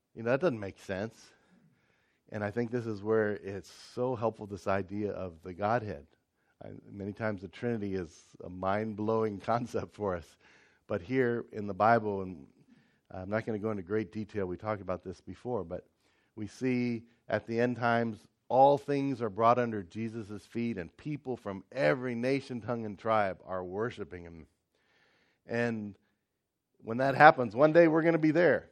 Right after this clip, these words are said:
Everyone that's a believer and is trusting in the Lord for their salvation is gonna be at that scene where people from every nation, tongue, and tribes will be there. And it says they'll be in white robes. I,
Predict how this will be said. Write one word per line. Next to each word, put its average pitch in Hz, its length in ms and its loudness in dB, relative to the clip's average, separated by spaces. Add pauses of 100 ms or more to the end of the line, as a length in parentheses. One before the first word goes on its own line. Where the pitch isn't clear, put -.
(100)
Everyone 151 380 2
that's 139 420 0
a 117 160 -2 (220)
believer 143 640 2
and 104 120 -2
is 90 120 -14
trusting 139 440 -2
in 120 140 -6
the 117 80 0
Lord 120 400 0 (920)
for 110 120 -4
their 117 180 4
salvation 107 880 0
is 95 180 -10
gonna 101 200 -6
be 107 220 -4
at 98 120 -6
that 98 220 -4
scene 90 480 -10 (240)
where 90 120 -12
people 117 380 -10
from 104 300 -8 (180)
every 127 640 6
nation, 117 580 -4
tongue, 107 300 -6
and 95 100 -8
tribes 92 560 -4
will 90 80 -16
be 90 180 -10
there. 92 180 -12
And 82 100 -14
it - 60 -20
says 95 200 -8 (340)
they'll 101 100 -8
be 110 100 -4
in 101 160 -4
white 107 260 2
robes. 90 500 -4
I, 90 140 -8